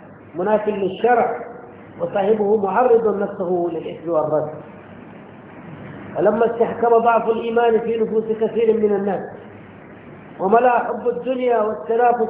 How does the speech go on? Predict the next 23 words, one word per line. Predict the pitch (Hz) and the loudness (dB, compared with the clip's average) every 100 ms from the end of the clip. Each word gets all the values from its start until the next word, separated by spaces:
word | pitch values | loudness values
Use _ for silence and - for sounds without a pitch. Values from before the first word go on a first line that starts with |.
| - | -4
في | 247 | -8
قلوبهم | 240 233 226 247 220 180 151 - - - - - - - - - | 0 6 6 8 4 4 -4 -12 -16 -20 -20 -20 -20 -20 -16 -8
وتباعدوا | 196 220 233 262 240 240 233 | 0 2 4 4 4 2 0
عن | |
آثار | 226 226 240 247 | 0 -2 -2 -2
النبوة | 233 226 220 269 233 185 - - - - - - - - | 0 0 0 0 0 0 -4 -12 -16 -18 -20 -20 -16 -14
وقلت | 180 247 254 247 | -4 2 2 4
رغبتهم | 240 240 - 254 254 240 214 | 2 2 2 2 2 0 0
في | 226 | 2
الدار | 240 247 226 | 4 4 6
الآخرة، | 226 214 254 269 - - - - - - - - | 4 4 4 4 2 -4 -12 -16 -20 -20 -10 -2
أصبحوا | 226 226 220 202 233 | -2 0 0 4 4
يعدون | 226 214 190 156 233 220 | 6 4 0 0 4 6
هذه | 202 202 196 196 | 6 2 0 -2
الصلاة | - 196 208 180 - - - - - - 190 | -2 0 2 2 -2 -12 -16 -20 -20 -12 -2
على | 190 | 0
غير | 190 208 190 | 2 2 2
وجهها | 185 185 175 | 2 0 0
الشرعي، | 165 165 156 165 156 - - - - - - - - - - - - - - - - - | 0 0 0 -2 -4 -10 -16 -20 -20 -20 -20 -20 -20 -20 -20 -18 -18 -18 -16 -16 -16 -6
حتى | 196 190 220 | -4 0 0
ابتلي | 226 247 247 | 0 4 4
كثير | 220 226 262 254 | 6 2 2 0
منهم | 254 269 233 214 | 0 2 4 4